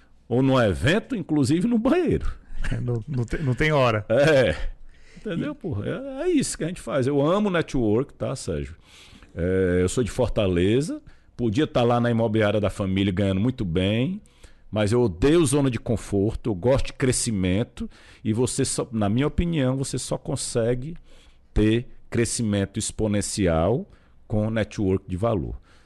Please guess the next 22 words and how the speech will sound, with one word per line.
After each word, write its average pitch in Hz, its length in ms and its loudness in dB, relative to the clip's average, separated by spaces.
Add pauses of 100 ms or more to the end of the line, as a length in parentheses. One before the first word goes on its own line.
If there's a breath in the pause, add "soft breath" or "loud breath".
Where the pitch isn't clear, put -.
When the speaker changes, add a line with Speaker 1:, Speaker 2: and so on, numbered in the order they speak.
Speaker 1:
Se - 140 -8
você 98 320 0
ainda 143 220 0
não 147 160 0
está 110 340 -2
onde 104 180 -2
você - 140 -4
acha 104 220 -2
que 110 60 -4
deveria 92 500 2
estar, - 300 -2
o 104 80 2
que - 120 -4
mereceria 143 1200 2
estar, 135 560 0 (420 loud breath)
é 113 80 0
pelas 123 380 0
pessoas 180 800 0
que 185 160 -6
você 135 440 0
não 110 180 0
conhece, 117 840 0